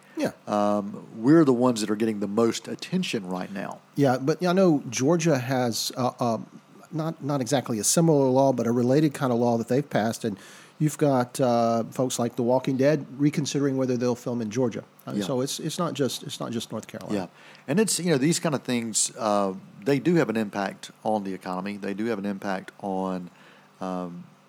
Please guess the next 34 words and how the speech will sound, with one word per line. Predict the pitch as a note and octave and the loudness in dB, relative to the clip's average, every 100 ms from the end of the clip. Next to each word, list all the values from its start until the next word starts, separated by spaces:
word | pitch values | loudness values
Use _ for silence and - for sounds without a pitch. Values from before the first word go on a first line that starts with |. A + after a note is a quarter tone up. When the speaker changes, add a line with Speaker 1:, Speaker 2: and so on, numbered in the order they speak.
| _ _ _ - | _ _ _ -14
Speaker 2:
what | G#2 C3 B2+ | 0 0 2
that | A#2 G#2 | -2 -2
means | A2 G#2+ | -6 -6
for | G#2 | -8
the | F#2 | -10
states, | - G2 F#2 C#3+ - - | -6 -4 -4 -8 -10 -8
uh, | G2+ F#2+ F#2+ | -6 -4 -6
and | F#2 | -6
how, | G2+ G2 F#2+ | -4 -4 -4
how | G#2 | -8
states | - G2+ G2+ - | -8 -8 -8 -8
are, | G2+ F#2+ F#2+ | -6 -6 -6
are | F#2 F#2 | -6 -4
looked, | G2+ - - - G2 | -6 -6 -12 -16 -12
uh, | F#2+ F#2+ F#2 F#2+ | -12 -12 -10 -6
looked | B2+ G2+ | -6 -6
at. | F#2+ C#3 - - - - - | -10 -12 -16 -20 -20 -20 -12
Um, | G#2+ G#2+ G#2+ G#2 G#2+ - - | -4 -2 -2 -4 -8 -16 -12
it, | C#3 A#2 | -10 -6
it's, | D3 - - | -6 -6 -6
you | C#3 | -2
know, | A2+ | -2
North | B2+ D#3+ | 0 -2
Carolina's | D#3 B2+ E3+ C#3+ | 0 0 2 0
had | A#2+ G#2+ | 0 0
a, | |
a | G2+ G#2+ | -2 -4
really | G2+ A2 C#3 | -4 -2 -2
struggle | - A#2+ C#3+ C3 | -2 0 2 0
in | G2 | -4
the | G2 | -4
past | A2 G2+ - - | -4 -4 -6 -4
five | G#2+ G2 F#2 | -2 -2 -4
years, | A#2 F3 A2+ - | -2 2 2 -2